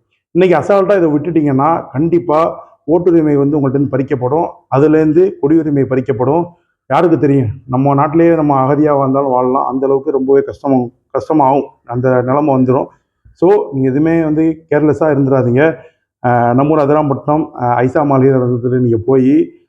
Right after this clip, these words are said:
அந்த ஃபார்ம் வந்து எப்படி ஃபில் பண்றதுன்னு சொல்லி கேட்டு தெரிஞ்சுக்கோங்க. அப்படி இல்லாத பட்சத்துல,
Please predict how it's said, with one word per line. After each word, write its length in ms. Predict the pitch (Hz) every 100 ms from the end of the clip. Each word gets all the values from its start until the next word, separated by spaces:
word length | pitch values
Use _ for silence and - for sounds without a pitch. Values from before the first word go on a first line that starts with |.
| _ _
அந்த 220 | 120 120
ஃபார்ம் 300 | 104 135 143
வந்து 240 | 131 127
எப்படி 240 | 123 139 131
ஃபில் 140 | 131
பண்றதுன்னு 220 | 131 123 131
சொல்லி 220 | 123 110
கேட்டு 240 | 135 135
தெரிஞ்சுக்கோங்க. 640 | 123 123 117 113 110 143 - - _ _
அப்படி 220 | 139 135
இல்லாத 340 | 139 156 170 160
பட்சத்துல, 680 | 131 - 147 127 139 185